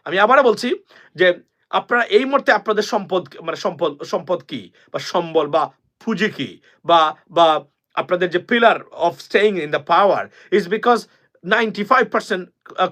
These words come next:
common people, the mass people of Bangladesh, of popula-, population, they, they are against India and Awami League।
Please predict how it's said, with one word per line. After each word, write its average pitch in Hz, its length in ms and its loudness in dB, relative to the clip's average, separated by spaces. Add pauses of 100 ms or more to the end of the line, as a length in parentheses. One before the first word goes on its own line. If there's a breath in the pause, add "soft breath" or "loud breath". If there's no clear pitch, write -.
common 220 280 0
people, 123 300 -10
the 160 140 -12
mass 247 160 0 (220)
people 151 320 -6 (360)
of 147 60 -2 (100)
Bangladesh, 185 520 2 (100)
of - 140 -10
popula-, 156 420 -4 (200 soft breath)
population, 165 580 -2 (480 soft breath)
they, 214 140 6 (580)
they 233 120 4
are 233 100 -4 (120)
against 247 280 -6 (180)
India 254 260 2 (120)
and 220 160 2
Awami 359 340 2
League। - 140 -12